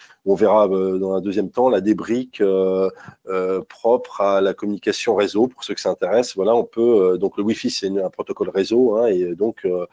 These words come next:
l'intérêt de disposer du Wi-Fi, c'est aussi de pouvoir utiliser des briques de programmation, euh, pour, euh, étudier les réseaux.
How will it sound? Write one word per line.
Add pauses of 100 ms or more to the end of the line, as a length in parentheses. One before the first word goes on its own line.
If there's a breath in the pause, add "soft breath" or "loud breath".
(380 loud breath)
l'intérêt
de
disposer
du
Wi-Fi,
c'est
aussi
de
pouvoir (400 soft breath)
utiliser
des
briques
de
programmation, (260)
euh, (160)
pour,
euh,
étudier
les
réseaux.